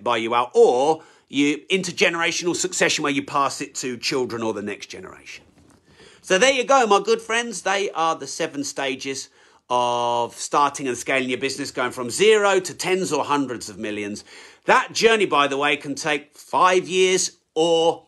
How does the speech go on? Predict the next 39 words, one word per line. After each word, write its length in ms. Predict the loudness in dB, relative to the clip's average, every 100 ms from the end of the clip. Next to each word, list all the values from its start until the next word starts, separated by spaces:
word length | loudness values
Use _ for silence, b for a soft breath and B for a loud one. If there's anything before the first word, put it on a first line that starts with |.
| _
fifty 560 | _ 0 0 0 -10 -14
years, 480 | -12 -10 -10 -12 -16 b b b -10
depending 360 | -4 0 0
on 160 | 0 -4
the 60 |
brand 380 | -2 0 0 -2
and 120 | -10
the 60 | -10
company. 480 | -10 -10 -12 -18 -20 _ _ -2
Now, 160 | 2 4
I've 60 |
got 160 | 4 2
one 160 | 2 2
more 180 | 2
little 160 | 2 0
thing 240 | -4 -4
to 180 | -4 0
add, 160 | 0 0
which 160 | -4
I 60 | -6
hope 160 | -4 -4
will 80 |
be 140 | -8 -8
useful 400 | -8 -10 -12 -16
to 140 | -16
you. 160 | -16 -18 _ B B B B B
And 200 | -4 2
that 240 | 4 4
is, 460 | 2 0 -4 -8 -10 _
if 220 | -6 -4 0
you 80 |
want 140 | 2 2
to 40 |
scale 560 | 0 0 2 2 2 0
your 180 | 0 0
business, 580 | 0 -2 -6 -12 -8
your 100 | -4
bank 340 | 0 0 0 -8
balance, 600 | -8 -8 -14 -16 -16